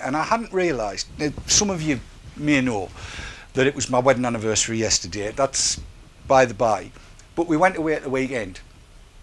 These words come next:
my bride and I. It was very romantic, don't you know? And we had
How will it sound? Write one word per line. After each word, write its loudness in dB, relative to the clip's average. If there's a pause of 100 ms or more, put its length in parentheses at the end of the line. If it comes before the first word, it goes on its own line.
(420)
my 2
bride 2
and -2
I. -2 (760)
It -18
was -8
very 6
romantic, 2
don't -2
you -10
know? -4 (640)
And 2
we 2
had 6